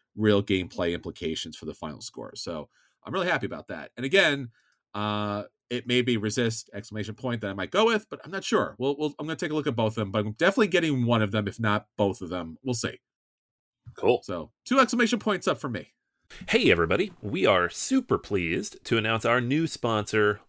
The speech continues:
Speaker 2: Marvel Strike Force. Marvel Strike Force is a mobile squad R P G that allows you to battle with your favorite team of superheroes and supervillains in a fight to save the universe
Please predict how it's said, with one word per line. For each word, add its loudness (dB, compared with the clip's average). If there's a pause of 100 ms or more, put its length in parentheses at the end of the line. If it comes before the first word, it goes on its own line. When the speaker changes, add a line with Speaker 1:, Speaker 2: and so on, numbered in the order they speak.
Speaker 2:
Marvel 0
Strike -2
Force. -6 (500)
Marvel 6
Strike 4
Force 0
is -6
a -2
mobile 0
squad 2
R 0
P -6
G -8
that -4
allows 2
you -2 (140)
to -8
battle 6
with 0
your 0
favorite -2
team -2
of -4
superheroes 0 (100)
and 0
supervillains -2
in -2
a -2
fight 0
to -10
save 0
the -4
universe -4